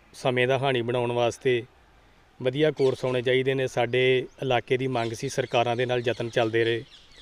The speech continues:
ਪਿਛਲੀ ਸਰਕਾਰ ਨੇ ਯਤਨ ਕੀਤਾ ਸ-, ਮੰਗ ਦੇ ਅਨੁਸਾਰ, ਉਹਨਾਂ ਨੇ ਇਸ college ਨੂੰ physical college ਬਣਾ ਦਿੱਤਾ, ਜਿਹਦੇ ਵਿੱਚ ਉਹਨਾਂ ਨੇ ਬੀ ਪੀ ਐਡ, ਐਮ ਪੀ ਐਡ, ਡੀ ਪੀ ਐਡ ਦੀਆਂ ਸੀਟਾਂ ਦੇ ਦਿੱਤੀਆਂ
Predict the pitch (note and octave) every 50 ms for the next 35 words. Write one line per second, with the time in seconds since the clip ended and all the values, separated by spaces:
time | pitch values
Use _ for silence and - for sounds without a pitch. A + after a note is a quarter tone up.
0 | - - - - - - - - - D#3+ C#3 - F3 F#3+ E3+ - E3+ C#3+ - D3
1 | C#3+ C3+ C3+ D3 C#3+ C3 B2+ A#2 C#3+ C3+ C#3 B2+ C3+ A#2+ - C3+ C3 C#3 D3 D3+
2 | - - - - - - C3+ B2 A#2 A#2 A#2+ A#2+ B2+ C3+ C3 C3+ A#2+ - B2+ A#2+
3 | A#2 B2 C#3 - C#3 C#3 C#3+ C#3+ C#3+ C#3+ C3+ C3 - - - C3 B2 B2+ B2+ B2+
4 | B2+ C3 C3 B2+ B2+ - - - - C#3 C3+ D3 C3+ - C#3 C3 A#2+ C3 A#2 A#2
5 | A2+ A#2+ A2+ A2+ A2+ G#2+ A2+ A2 - - A#2+ A#2 - - - _ - _ _ _
6 | _ - - _ - - - - - C#3 C#3+ C#3+ D#3 C#3+ C#3+ C3 - C3+ C3+ C3+
7 | C3+ C3 B2+ B2 B2 A#2 - - C3 B2 A#2+ B2 A#2+ A#2 A2 A#2 A#2+ B2 A#2+ A#2+
8 | A#2+ A#2+ B2 B2 A#2+ - - B2 A#2 A2+ A2+ B2 A#2+ - B2 A2+ - A#2+ A#2 A2+
9 | A#2+ A2+ A#2 A2+ G#2 B2 A#2 A2+